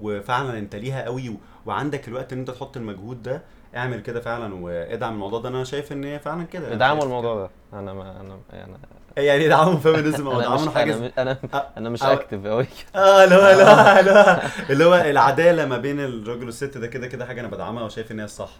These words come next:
Speaker 2: يا نهار أبيض،
Speaker 1: بس
Speaker 2: تعالى بقى نقول gender equality تدخله مصر، مش هو الراجل والست بقى، الراجل والست وال-،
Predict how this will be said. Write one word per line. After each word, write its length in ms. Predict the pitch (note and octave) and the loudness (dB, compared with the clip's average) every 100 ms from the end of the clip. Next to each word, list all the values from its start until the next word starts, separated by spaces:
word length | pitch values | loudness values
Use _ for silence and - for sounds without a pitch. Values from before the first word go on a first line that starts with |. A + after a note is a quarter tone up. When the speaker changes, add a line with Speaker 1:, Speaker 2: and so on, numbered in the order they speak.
| _ - | _ 0
Speaker 2:
يا 40 | D3 | 2
نهار 80 | F3 E3+ | 4 4
أبيض، 80 | E3 | 2
Speaker 1:
بس 80 | |
Speaker 2:
تعالى 200 | D#3+ F3+ | 2 4
بقى 120 | G3 F#3 | 4 4
نقول 320 | F3+ G3+ D#3 C3 | 0 -2 -4 0
gender 480 | D#3 G3+ E3+ D3 C3+ | 2 2 0 -2 -2
equality 560 | D3+ F3 F3 F#3 F3 | -2 -2 -4 -6 -8
تدخله 380 | B2 B2 D3 C#3+ | -6 -6 -4 -4
مصر، 280 | C3 A#2+ - | -4 -6 -12
مش 140 | G#2 | -2
هو 100 | C3 | 2
الراجل 220 | C3+ C#3 B2 | 4 2 -2
والست 340 | - B2+ B2+ | -4 -8 -4
بقى، 200 | B2 - | -4 -2
الراجل 260 | A2 B2+ C3 | -4 -4 -6
والست 340 | G#2+ C3+ - | -8 -10 -6
وال-، 220 | A2+ G2+ | -6 -6